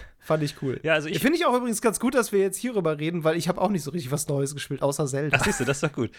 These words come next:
Speaker 2: Ja, ich, ich fand, äh, sehr spannend tatsächlich und, und überfällig die Collab zwischen Sea of Thieves und Monkey Island. Also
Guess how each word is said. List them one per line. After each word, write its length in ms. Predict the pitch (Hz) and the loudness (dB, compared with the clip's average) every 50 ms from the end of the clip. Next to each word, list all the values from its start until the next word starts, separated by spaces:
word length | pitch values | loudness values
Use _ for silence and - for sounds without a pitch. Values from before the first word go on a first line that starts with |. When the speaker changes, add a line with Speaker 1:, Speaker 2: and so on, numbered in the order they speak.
| - - | -6 0
Speaker 2:
Ja, 100 | 139 139 | 0 2
ich, 180 | 160 175 165 - | 2 0 -2 -4
ich 100 | 190 - | -4 0
fand, 260 | - 208 202 196 - | 2 0 0 0 0
äh, 140 | - 170 165 | 0 0 0
sehr 200 | 147 139 165 196 | 2 2 0 0
spannend 360 | - - - 165 165 180 185 - | 0 0 0 0 0 0 0 -4
tatsächlich 440 | 156 - - 151 151 - 147 135 | -2 0 0 -2 -2 -2 -4 -2
und, 140 | - 143 135 | 0 -2 0
und 160 | - 135 - - _ _ - | -2 -6 -6 -8 _ _ -4
überfällig 840 | 190 - 269 175 127 - - 131 117 113 123 143 175 208 - - - - _ _ - | -2 2 2 2 2 2 0 -2 -2 0 0 -2 -2 -4 -8 -14 -20 -20 _ _ 0
die 100 | 135 131 | 0 0
Collab 500 | - - 160 175 180 147 139 139 - - | 2 2 2 2 2 2 0 0 -2 -4
zwischen 260 | - - 135 - - | -8 -8 -8 -8 -8
Sea 220 | 120 - - 139 135 | -8 -2 0 0 0
of 100 | 127 - | 0 0
Thieves 240 | - 143 147 - - | -2 -4 -2 -2 -4
und 80 | 127 | -2
Monkey 240 | 127 123 117 - 123 | -2 0 0 0 2
Island. 380 | 110 113 123 147 196 233 - - - - | 2 2 0 0 -2 -6 -10 -12 -10 -4
Also 200 | 123 117 120 113 | -2 0 0 0